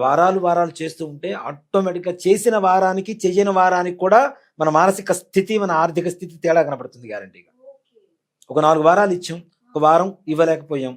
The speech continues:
ఆ వారం అంతా కూడా ఇచ్చిన వారం అన్నీ కూడా హ్యాపీగా ఉంటాం, ఇవ్వని వారంలో కొంచెం ఏదైనా సమస్యలు తలెత్తుతూ ఉంటాయి. ఇవి మనం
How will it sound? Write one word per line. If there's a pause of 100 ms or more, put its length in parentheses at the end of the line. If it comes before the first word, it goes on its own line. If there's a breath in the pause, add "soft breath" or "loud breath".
(760)
ఆ
వారం
అంతా
కూడా (180)
ఇచ్చిన (100)
వారం (160)
అన్నీ
కూడా
హ్యాపీగా
ఉంటాం, (160)
ఇవ్వని
వారంలో
కొంచెం
ఏదైనా
సమస్యలు (380)
తలెత్తుతూ
ఉంటాయి. (500)
ఇవి
మనం